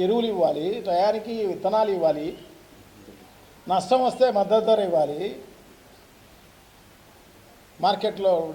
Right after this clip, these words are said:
డబ్బులు, మార్కెట్లో లేకపోతే ఈ బ-, క-, ఆ, ప్రభుత్వం ఇంటర్వ్యూని కావాల్సిన అవసరం తప్పకుండా ఉంది. ఇవన్నీ కూడా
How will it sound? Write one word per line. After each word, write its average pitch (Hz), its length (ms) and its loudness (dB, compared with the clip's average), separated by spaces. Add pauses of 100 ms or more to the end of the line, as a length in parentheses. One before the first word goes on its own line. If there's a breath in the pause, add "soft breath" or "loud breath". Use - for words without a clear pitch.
డబ్బులు, 180 460 0 (580)
మార్కెట్లో 180 480 -6
లేకపోతే 170 760 -2 (380)
ఈ - 20 -12
బ-, 226 420 -12 (240)
క-, 196 140 -8 (400 loud breath)
ఆ, 190 180 0 (340)
ప్రభుత్వం 214 560 -2
ఇంటర్వ్యూని 233 440 -6
కావాల్సిన 190 380 0
అవసరం 185 280 -8
తప్పకుండా 170 480 -8
ఉంది. 147 320 -14 (1300)
ఇవన్నీ 285 220 -6
కూడా 311 200 2